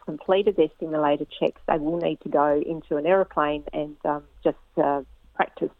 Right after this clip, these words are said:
being back online again. So, uh, they then have to be checked there. So it could take multiple months for a pilot to be ready to fly again if they haven't been flying at all, which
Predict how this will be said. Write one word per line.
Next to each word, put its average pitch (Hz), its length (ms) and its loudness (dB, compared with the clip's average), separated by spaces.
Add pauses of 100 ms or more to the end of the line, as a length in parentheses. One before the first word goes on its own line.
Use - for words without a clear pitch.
being 139 200 0
back - 260 -2
online 147 440 0
again. 147 220 0 (220)
So, 143 60 2 (680)
uh, 151 160 2
they 160 260 2
then 156 200 0
have - 160 -8
to 139 100 -4
be 131 60 -8 (100)
checked - 320 -4
there. 147 180 4 (140)
So 196 100 6 (140)
it - 180 -6
could 277 180 0 (100)
take 170 320 0
multiple 170 380 -2 (140)
months 160 240 -2 (260)
for 165 120 4
a - 100 -4
pilot 147 480 0 (180)
to 147 80 -2 (140)
be 143 60 2 (100)
ready 143 200 0 (120)
to 170 80 -2 (100)
fly 147 300 2
again 143 340 0 (140)
if - 100 -8
they 110 140 2
haven't 147 260 -6
been 135 100 -2 (140)
flying 139 300 -4
at - 100 -6
all, 139 180 0 (220)
which - 180 -8